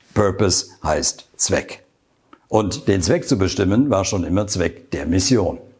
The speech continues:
Ja, man kann jetzt Purpose nennen, was man vorher Mission genannt hat oder Mission. Gerne, alles gut.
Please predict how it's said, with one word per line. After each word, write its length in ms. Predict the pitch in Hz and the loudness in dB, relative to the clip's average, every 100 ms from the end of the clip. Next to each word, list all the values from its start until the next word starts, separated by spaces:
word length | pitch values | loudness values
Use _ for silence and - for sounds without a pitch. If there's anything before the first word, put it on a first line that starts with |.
| _ _ _ - | _ _ _ -12
Ja, 340 | 69 76 85 | -2 2 2
man 200 | 82 78 | 2 2
kann 180 | 87 101 | 2 2
jetzt 200 | 92 - | 0 0
Purpose 380 | 95 98 92 95 | 0 2 0 0
nennen, 280 | 92 95 | 2 2
was 160 | 90 - | 2 0
man 180 | 85 82 | -2 0
vorher 320 | 101 85 80 | 0 2 4
Mission 400 | 95 165 - 101 | 4 4 4 4
genannt 320 | 92 92 92 | 4 2 2
hat 140 | 90 92 | 0 0
oder 160 | 82 | 0
Mission. 500 | 85 90 147 139 104 - - - | 2 2 4 2 0 -4 -20 -4
Gerne, 400 | - 98 95 - - - | 0 2 0 -4 -14 -6
alles 260 | 95 104 | 0 0
gut. 340 | 107 95 - | 2 0 0